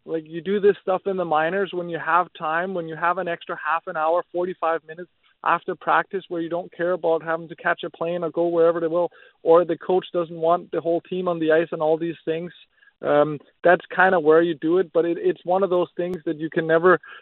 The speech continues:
um, not getting good at 'cause it, it's so simple. It just requires repetition, uh, picking it up with your feet, uh, bounces, whatever it might be. Um, but like I said, it,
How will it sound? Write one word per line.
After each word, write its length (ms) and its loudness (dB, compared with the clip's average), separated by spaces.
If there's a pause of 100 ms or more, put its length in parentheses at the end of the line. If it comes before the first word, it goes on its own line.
(220)
um, 420 2 (640)
not 520 2 (460)
getting 240 4
good 180 6
at 220 4
'cause 240 -10
it, 60 -10 (100)
it's 240 -14
so 120 0 (220)
simple. 380 0
It 60 -10 (100)
just 160 -6
requires 500 0
repetition, 760 -4 (360)
uh, 300 4
picking 240 -2
it 80 -2
up 160 4
with 160 -4
your 180 -2
feet, 300 -4 (260)
uh, 280 2 (320)
bounces, 440 2
whatever 440 2
it 80 -2
might 260 -4
be. 380 -4 (260)
Um, 400 0 (240)
but 120 0
like 140 2
I 120 0
said, 220 2
it, 480 -2